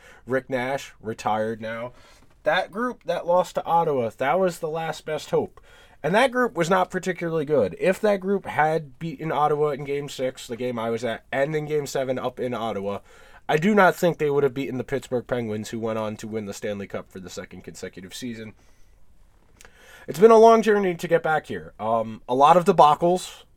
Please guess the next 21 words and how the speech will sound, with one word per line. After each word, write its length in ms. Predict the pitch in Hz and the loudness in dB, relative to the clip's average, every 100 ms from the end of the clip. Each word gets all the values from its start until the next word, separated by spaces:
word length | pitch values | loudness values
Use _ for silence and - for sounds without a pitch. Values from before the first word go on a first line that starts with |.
| - | -6
a 80 | 127 | -2
lot 340 | 135 139 139 | 2 4 4
of 400 | 143 139 135 123 - | 4 6 6 2 0
ugly 640 | 131 143 156 175 180 175 - _ | 2 2 2 0 0 -4 -8 _
things, 460 | - 160 165 185 165 | 0 2 2 0 -6
both 300 | 117 131 139 - | -4 -2 -2 0
on 360 | 117 131 139 151 | 2 4 4 2
and 200 | 135 139 | 0 2
off 180 | 135 | 0
the 140 | 139 127 | 0 0
ice, 420 | 123 135 - - - | 0 -2 -8 -14 -8
a 60 | |
lot 240 | 110 117 127 | -2 0 0
of 180 | 120 - - - - - - - - | -2 -6 -20 -20 -20 -20 -20 -20 -10
really 380 | 117 196 254 214 | 4 6 6 6
bad 280 | 175 196 | 6 6
decisions 760 | 180 160 170 165 208 208 214 - | 4 -2 0 2 2 0 -4 -4
that 280 | 139 131 - | -2 -2 -2
somehow 540 | - 151 165 165 170 | -2 0 2 2 4
didn't 380 | 156 147 160 139 | 2 -2 -4 -4
derail 720 | 135 127 135 143 147 156 147 | -2 0 2 2 0 -2 -4